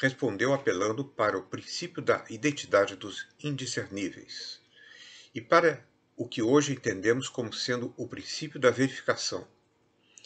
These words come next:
Esse princípio é o de que enunciados que não podem ser logicamente tornados verdadeiros ou falsos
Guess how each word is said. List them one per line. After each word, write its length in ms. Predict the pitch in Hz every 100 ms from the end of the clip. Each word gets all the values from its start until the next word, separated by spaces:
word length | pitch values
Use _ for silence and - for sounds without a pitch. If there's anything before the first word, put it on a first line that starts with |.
| - - -
Esse 160 | 127 -
princípio 640 | 113 104 - 147 175 202 - _ _
é 80 | 135
o 80 | 131
de 120 | 113
que 440 | - 113 101 95 _
enunciados 720 | 123 131 139 - 135 151 151 -
que 240 | - - 120
não 180 | 175
podem 460 | 190 - 98 90 87
ser 360 | - - 95 -
logicamente 640 | 101 139 139 - 90 87 -
tornados 440 | 104 90 87 76
verdadeiros 640 | 98 113 135 104 107 98 -
ou 160 | 135
falsos 580 | 160 - 104 110 - -